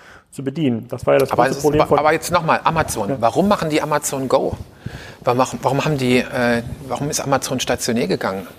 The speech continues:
Speaker 2: Haben sogar für, für Milliarden von
Speaker 1: Sind sie doch gar nicht.
Speaker 2: Dollar, ja, haben
Speaker 1: Aber
Speaker 2: sie,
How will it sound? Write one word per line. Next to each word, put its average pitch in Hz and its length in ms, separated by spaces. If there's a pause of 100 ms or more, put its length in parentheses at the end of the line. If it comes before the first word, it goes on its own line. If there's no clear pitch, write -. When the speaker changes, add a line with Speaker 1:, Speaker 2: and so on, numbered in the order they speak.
(200)
Speaker 2:
Haben 120 140
sogar 120 320
für, 110 420
für - 160
Milliarden 107 640 (720)
von 101 340 (440)
Speaker 1:
Sind 196 120
sie 190 60
doch 139 100
gar 117 140
nicht. 113 260
Speaker 2:
Dollar, 127 500
ja, 127 380
haben 127 160
Speaker 1:
Aber 127 100
Speaker 2:
sie, 113 120